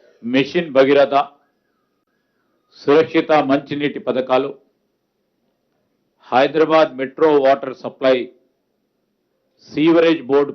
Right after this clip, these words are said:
పవర్ కనెక్షన్లన్నీ కొత్త డిస్కామ్ పరిధిలోకి వస్తాయి.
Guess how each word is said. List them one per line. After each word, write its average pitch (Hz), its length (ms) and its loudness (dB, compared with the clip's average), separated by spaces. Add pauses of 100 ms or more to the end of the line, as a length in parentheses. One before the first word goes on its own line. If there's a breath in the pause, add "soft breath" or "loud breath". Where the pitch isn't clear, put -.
పవర్ 131 360 0
కనెక్షన్లన్నీ 127 720 -6 (1400)
కొత్త 135 360 -2 (120)
డిస్కామ్ 143 480 -2
పరిధిలోకి 127 460 -4
వస్తాయి. - 400 -10